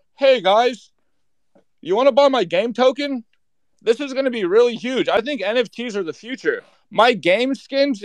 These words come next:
I need to transfer my game skins to another game because I think that that is the fundamental problem facing humanity at this point." So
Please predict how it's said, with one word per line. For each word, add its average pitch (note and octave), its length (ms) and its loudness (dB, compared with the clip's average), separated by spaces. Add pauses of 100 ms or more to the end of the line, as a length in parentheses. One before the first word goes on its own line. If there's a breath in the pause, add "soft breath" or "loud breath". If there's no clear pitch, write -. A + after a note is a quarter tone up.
(100)
I F3+ 120 -4
need A#3+ 140 -4
to B3+ 100 -6
transfer A3 440 -4
my F#3+ 160 -2
game F3 340 -4
skins E3+ 380 -8
to F#3 160 -4
another F#3+ 300 -2
game D#3 480 -6
because D3 320 0
I E3+ 180 2
think B3 240 -6
that A3 180 4 (120)
that G3+ 280 2 (260)
is F3+ 200 -6
the F#3 120 -4
fundamental G#3 600 -4
problem F3+ 480 -4
facing E3+ 400 -12
humanity E3+ 580 0
at B2 140 -4
this C3 160 -8
point." A2 300 -8 (920)
So - 420 2